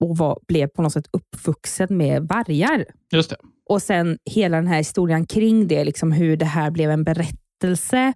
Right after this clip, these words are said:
Speaker 2: Mm.
Speaker 1: hur det blev uppmärksammat på Oprah, massa, massa grejer. Eh, men sen så visar det sig att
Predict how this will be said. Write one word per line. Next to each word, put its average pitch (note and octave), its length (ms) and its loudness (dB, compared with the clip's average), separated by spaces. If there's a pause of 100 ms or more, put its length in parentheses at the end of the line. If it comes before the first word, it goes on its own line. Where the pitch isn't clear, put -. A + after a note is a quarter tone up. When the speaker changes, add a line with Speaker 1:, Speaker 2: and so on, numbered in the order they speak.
Speaker 2:
Mm. B2 360 2
Speaker 1:
hur F3+ 200 2
det E3 160 0
blev D#3+ 220 0
uppmärksammat D3+ 760 -2
på - 260 -4
Oprah, A#3+ 760 2 (500)
massa, G3 640 0
massa D#3 680 -4
grejer. D#3 580 0 (960)
Eh, E3 420 2
men A3 140 0
sen F#3+ 220 0
så F3+ 120 -4
visar F3 280 0
det D3 40 -4
sig D3+ 140 -2
att - 340 -12